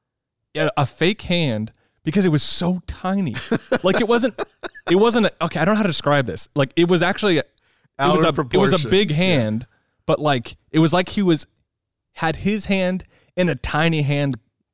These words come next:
Speaker 1: glove that looked like a hand. I don't know. It was so <laughs> weird. And I remember being so like, "What in the world was that?" And I looked, yeah, in the theater, I looked over, and I don't really talk that much in the movies, but I looked over and was like,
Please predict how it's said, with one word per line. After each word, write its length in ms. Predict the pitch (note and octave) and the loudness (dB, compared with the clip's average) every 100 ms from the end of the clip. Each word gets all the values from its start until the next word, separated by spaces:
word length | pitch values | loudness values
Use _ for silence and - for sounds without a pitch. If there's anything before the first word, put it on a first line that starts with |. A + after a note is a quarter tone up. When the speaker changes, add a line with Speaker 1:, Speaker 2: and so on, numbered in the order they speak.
| C3+ | -18
Speaker 1:
glove 560 | A#2 A#2+ A2+ F2+ F#2 - _ _ _ _ _ _ | -6 -2 -2 -2 -8 -20 _ _ _ _ _ _
that 160 | C3 - | -8 -2
looked 240 | C3 - | -2 -2
like 200 | B2 A#2 | -2 -2
a 60 | G#2+ | -4
hand. 340 | G#2 G2 - - | -8 -10 -10 -4
I 160 | A3 | 0
don't 220 | - G#3 G3 | 2 2 2
know. 240 | G3 G3 | 2 2
It 140 | - G#3 | 2 2
was 120 | G3+ | 2
so 500 | - A#4 G3+ G3+ G#3+ | 0 0 2 4 4
<laughs> 40 | D#3+ | 2
weird. 500 | F#3 F3 G2 - - - - - _ | 2 2 0 -6 -10 -10 -10 -16 _
And 120 | D#3 F3 | 0 2
I 60 | |
remember 320 | G3 G#3 G#3+ G3+ | 4 4 2 2
being 200 | G#3 F3 | 2 2
so 580 | - - - E3+ D#3+ | 0 -4 0 2 4
like, 380 | A3 F3 D3 A#2+ - _ F#2+ | 4 2 2 0 -2 _ -8
"What 180 | A#2+ A#3+ | -6 -4
in 40 | |
the 60 | B2+ | -2
world 260 | A2+ F#3+ A3 | 2 2 2
was 140 | D3+ | 2
that?" 420 | C#3 C4 G4 - - - - - | 2 2 0 -6 -16 -20 -20 -8
And 140 | - F#3 | 0 2
I 60 | |
looked, 280 | F#3 G3+ - | 4 2 0
yeah, 200 | F3 A#3+ | 0 2
in 160 | C#3+ F#3+ | 4 4
the 80 | G3+ | 4
theater, 380 | A#3 C#4+ G#3 | 2 4 4
I 120 | B2 F3 | 4 4
looked 180 | A3 A3+ | 4 2
over, 160 | A#3 | 2
and 160 | D#3 D3+ | 4 4
I 80 | A3 | 4
don't 160 | D#4+ | 2
really 180 | A3+ A3 | 4 2
talk 320 | G3 F#3+ B3+ - | 2 2 0 2
that 120 | F3 | 2
much 220 | E3 D#3+ | 2 0
in 80 | E3+ | 2
the 40 | |
movies, 280 | F3 C#4+ F#3+ | 2 4 2
but 100 | D3+ | 2
I 40 | C4+ | 2
looked 160 | - | 2
over 100 | B3+ | 0
and 100 | A3+ | 2
was 140 | F#3 E3 | 2 0
like, 140 | C3 | -2